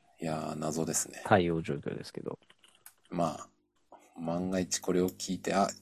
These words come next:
Speaker 1: 予約してはなかったけど、予約しなきゃと思った人は余裕で買えそうなので、ご安心ください。
Speaker 2: そうですね。
Speaker 1: はい。
Speaker 2: ちなみに、あのー、ちょっと全然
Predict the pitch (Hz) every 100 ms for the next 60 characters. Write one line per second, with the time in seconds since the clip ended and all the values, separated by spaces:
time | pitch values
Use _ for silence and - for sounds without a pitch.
0 | - 87 - 110 - - - - 107 104
1 | - _ _ _ 104 104 - - - 85
2 | - - _ _ _ _ 98 101 - 110
3 | 120 - - 85 - - - - - -
4 | 82 85 82 - - 78 78 - 80 80
5 | 76 - - - - 85 80 - 78 -
6 | - - - _ _ _ - - - -
7 | - - - _ _ _ _ _ _ _
8 | _ - - - - - - - - _
9 | _ _ - - 127 165 185 180 165 165
10 | 165 160 156 151 - - - - - -
11 | - 147 - - 202